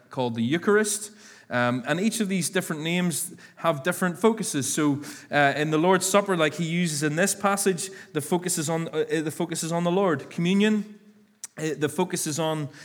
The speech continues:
um, the union we have with each other and the union we ha-, experience with Jesus as the body of Christ. And the Eucharist, that, that just means thanksgiving. So, uh, that has a focus on celebrating and, and being thankful for what God has done in the death in, of Jesus.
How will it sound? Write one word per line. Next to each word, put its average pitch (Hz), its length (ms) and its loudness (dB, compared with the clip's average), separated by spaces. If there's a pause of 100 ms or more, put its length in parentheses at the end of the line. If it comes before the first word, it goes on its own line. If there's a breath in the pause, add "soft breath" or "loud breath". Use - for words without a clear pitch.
(160 loud breath)
um, 131 720 2
the 139 100 -2
union 175 300 2
we 165 120 0
have 160 280 2
with 151 180 -4
each 165 260 -6
other 190 520 2 (340 loud breath)
and 139 200 2
the 143 40 -2
union 160 420 0
we 151 120 0
ha-, 156 500 0
experience 165 880 -2 (160 loud breath)
with 170 240 2
Jesus 160 400 0
as 147 160 2
the 143 60 0
body 151 260 2
of 143 100 -2
Christ. 180 480 2 (240 loud breath)
And 147 140 -2
the 160 40 0
Eucharist, 180 500 0
that, 170 180 -2
that 156 140 -2
just 160 160 -4
means 156 240 -2
thanksgiving. 196 640 0
So, 143 300 0 (260 loud breath)
uh, 131 240 0
that 156 180 0
has 160 140 -2
a 147 60 -4
focus 160 340 -6
on 139 180 -2
celebrating 180 800 0
and, 123 260 -2
and 123 240 -6 (260 loud breath)
being 151 180 0
thankful 180 480 0
for 175 140 -2
what 151 200 2
God 147 200 2
has 123 120 -4
done 156 260 2
in 151 120 0
the 139 80 0
death 143 280 0
in, 139 200 -4
of 123 160 -4
Jesus. 165 500 0